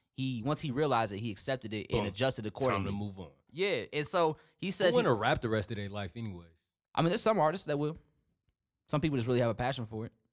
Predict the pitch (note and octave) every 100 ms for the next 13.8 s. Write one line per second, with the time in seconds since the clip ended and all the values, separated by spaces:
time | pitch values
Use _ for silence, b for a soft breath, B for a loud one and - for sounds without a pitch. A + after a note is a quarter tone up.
0 | _ _ _ _ - C3+ C#3+ C3+ D#3 D3
1 | C#3 C3+ B2 G#2 B2 A#2+ A#2+ G#2 A2+ A2+
2 | G2+ F2+ F#2 C3 A2 G#2 G2 G2 F#2 _
3 | _ _ _ - D3+ F#3 F#3 D3 D#3 E3
4 | D#3+ C3 D3+ F#3+ C3+ A2+ A2 - G#2 B2+
5 | B2+ D#3 - _ _ _ _ _ _ _
6 | _ _ - C3+ C#3+ C3 G2+ - F3+ G3+
7 | D#3+ F3 D3+ C3+ G#2+ B2 C#3 C3+ B2 -
8 | - A#2+ A#2+ - B2 A2+ B2 B2 A2 D2
9 | A2 A2+ G#2+ - A#2+ A2 G#2+ F#2 A2+ G2+
10 | F#2+ A#2+ F2+ - b C3 A#2+ G#2+ F#3+ G3+
11 | D#3+ B A2+ B2 C3 C3 C3 B2+ D3+ D#3
12 | C3 C#3 D#3+ F#3 C#3+ F2+ - - _ F2+
13 | E2+ E2+ E2+ E2+ E2+ - F2